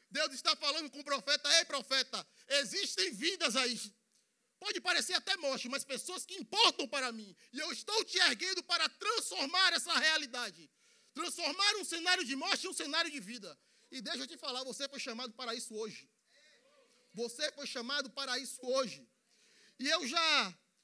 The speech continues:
passo para o ponto dois, que eu acho que eu nem falei do ponto um, né?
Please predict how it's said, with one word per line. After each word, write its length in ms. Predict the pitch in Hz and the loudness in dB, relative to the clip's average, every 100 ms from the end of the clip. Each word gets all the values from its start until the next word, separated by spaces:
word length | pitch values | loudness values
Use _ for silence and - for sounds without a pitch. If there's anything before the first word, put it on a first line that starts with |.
| _ | _
passo 280 | - 370 - | 0 0 0
para 160 | 277 311 | -2 -4
o 40 | |
ponto 300 | - 294 262 | -4 -8 -8
dois, 340 | 196 294 311 - | -4 -2 -2 -4
que 100 | 262 | -4
eu 40 | |
acho 140 | 277 | -4
que 60 | - | -4
eu 60 | 247 | -6
nem 100 | 277 | -6
falei 240 | 262 262 | -4 -6
do 60 | 254 | -6
ponto 300 | 262 254 226 | -12 -12 -10
um, 180 | 277 | -10
né? 120 | 262 | -10